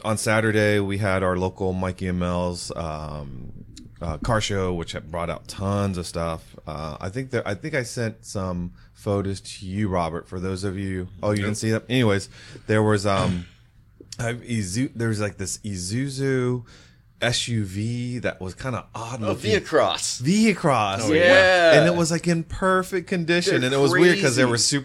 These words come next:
Speaker 1: supercars there and everything. And, and when this yellow V-Cross came through, we're like, "Where did that come from?" Like,
Speaker 2: Yeah.
Speaker 1: it was a time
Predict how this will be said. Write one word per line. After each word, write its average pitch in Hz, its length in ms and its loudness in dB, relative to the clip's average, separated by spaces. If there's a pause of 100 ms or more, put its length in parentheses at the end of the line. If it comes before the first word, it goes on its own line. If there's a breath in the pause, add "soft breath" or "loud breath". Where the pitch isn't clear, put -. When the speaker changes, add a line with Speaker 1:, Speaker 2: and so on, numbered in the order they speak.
(100)
Speaker 1:
supercars 139 320 4
there 135 160 2
and 127 80 0
everything. 127 360 -2
And, 110 120 -2 (280 loud breath)
and 107 120 -2
when 107 120 0
this 92 240 0
yellow 123 460 2
V-Cross 98 840 -4
came 104 220 -4
through, 101 200 0
we're 98 140 0
like, 87 260 -2 (480 soft breath)
"Where 139 540 0
did 92 380 -2
that 101 320 2
come 107 340 -2
from?" 87 480 -4
Like, 92 160 -2
Speaker 2:
Yeah. 92 80 -4
Speaker 1:
it 117 80 0
was 110 160 0
a 98 80 -4
time 98 800 -8